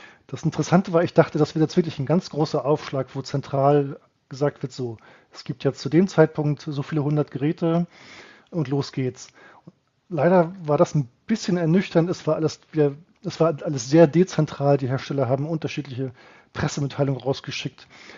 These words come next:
haben, äh, jeder für sich, äh, Pressegespräche vereinbart und haben sozusagen nicht mit einer Stimme gesprochen. Das war ein bisschen verwirrend und hat nicht ganz meinen Erwartungen gesprochen. Im Nachhinein muss ich sagen, okay, das ist aber auch vielleicht gar nicht so schlimm, weil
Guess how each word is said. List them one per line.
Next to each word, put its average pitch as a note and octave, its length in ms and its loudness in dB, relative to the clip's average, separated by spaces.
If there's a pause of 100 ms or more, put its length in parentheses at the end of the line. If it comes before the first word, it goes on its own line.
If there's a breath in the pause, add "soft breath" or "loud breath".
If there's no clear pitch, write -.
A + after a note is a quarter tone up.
(120)
haben, C3 540 -4
äh, D3 80 -6
jeder D3+ 220 4
für - 160 -4
sich, - 480 -6
äh, D3 200 -14 (100)
Pressegespräche C3 720 -8
vereinbart C3+ 600 -6 (680 loud breath)
und C#3+ 480 -4 (1200)
haben D3 280 0
sozusagen C#3+ 340 0
nicht E3 140 2
mit F#3 100 0
einer D3 160 0
Stimme G3 300 4
gesprochen. E3 560 0 (320 loud breath)
Das - 160 -2
war D3+ 80 6
ein D#3 80 4
bisschen D#3+ 240 -2
verwirrend D#3 480 2
und D3 180 -6
hat C#3+ 100 -8
nicht D3+ 160 -6
ganz - 520 -6
meinen D3+ 260 -6
Erwartungen D#3 380 0
gesprochen. D3 500 -2 (680 loud breath)
Im D#3+ 120 0
Nachhinein E3+ 320 6
muss E3 140 2
ich - 80 -14
sagen, D#3 400 2 (240)
okay, - 220 -4
das D#3 140 4
ist E3+ 140 -6
aber E3 140 -4
auch - 80 -4
vielleicht - 180 -4
gar D#3 120 2
nicht D#3 100 4
so D3 100 -4
schlimm, F3 320 2
weil D3 300 2